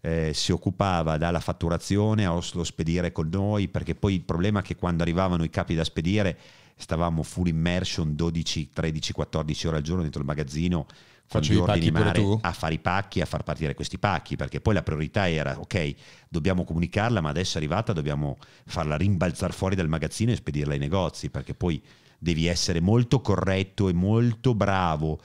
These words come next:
Speaker 1: soprattutto per un bra-, un brand nuovo all'inizio, s-, che di-, se dici che ve la consegnerai
Speaker 2: Deve essere molto preciso.
Speaker 1: preciso, ai primi di settembre, ai primi di settembre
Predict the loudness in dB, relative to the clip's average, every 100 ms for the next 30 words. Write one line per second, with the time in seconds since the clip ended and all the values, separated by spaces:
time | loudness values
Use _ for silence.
0 | -18 -20 _ -4 -2 -2 -2 0 2 4
1 | 2 2 2 0 0 2 2 2 2 2
2 | 2 4 4 2 2 2 2 2 0 -4
3 | -2 0 0 -4 -2 -2 -2 -4 -2 0
4 | -2 0 -2 0 -2 -2 0 2 0 -2
5 | -4 -4 -2 -2 0 0 0 0 -2 -4
6 | -2 0 0 -2 -4 -6 0 0 2 2
7 | 2 2 2 2 2 2 2 2 0 0
8 | 0 2 2 2 2 0 0 0 0 -2
9 | -2 -2 -2 0 0 -2 -4